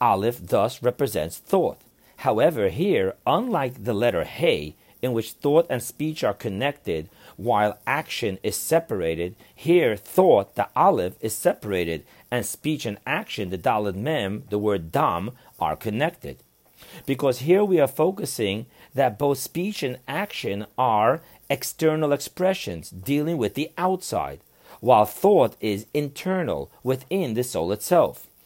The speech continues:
Thus, in Adam, where we are dealing with the holiness of the Hey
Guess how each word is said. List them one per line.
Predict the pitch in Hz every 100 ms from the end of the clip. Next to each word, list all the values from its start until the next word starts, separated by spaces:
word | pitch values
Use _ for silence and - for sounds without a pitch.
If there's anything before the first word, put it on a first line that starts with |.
| - - -
Thus, | 98 147 165 131 -
in | 131 117
Adam, | 123 104 170 123 101 98 _ _ - -
where | 117 127 117
we | 127
are | 113
dealing | 101 139 165 170
with | 139 131
the | 123
holiness | 113 156 165 139 110
of | 104
the | 104 87
Hey | 139 190 95 95